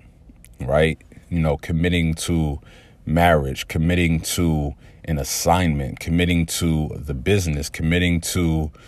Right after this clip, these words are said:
school, right? Whatever that commitment that you want to take or are, you know, in the process of doing, I need you to understand this, family, that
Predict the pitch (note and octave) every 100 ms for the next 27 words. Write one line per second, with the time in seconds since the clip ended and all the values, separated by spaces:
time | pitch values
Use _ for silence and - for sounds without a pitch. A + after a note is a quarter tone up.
0 | - - - - - - G2+ F2+ C#2+ C#2
1 | E2+ D#2+ D2+ E2 G2 A#2 A2 F2 F#2 -
2 | - D2 D#2+ - E2+ D2+ D2 - - -
3 | - - - - D2+ E2+ D#2+ C#2+ - -
4 | D#2 D2+ G2 E2 A#2+ - F#2+ - F2 E2
5 | - - G2+ F#2+ E2+ E2+ E2+ D#2 D2+ -
6 | - - - - - F#2 E2 D#2+ E2+ D2+
7 | - G#2+ G2+ - D#2 - B1+ B1+ D#3 A#2
8 | D2+ - - - _ - _ - - -
9 | F2+ G2+ A#2 G#2+ D2 E2+ D#2+ C#2 - G2+
10 | G2 D#2+ - E2 D2 C#2+ C#2+ - - -
11 | - - - - D#2+ D2 -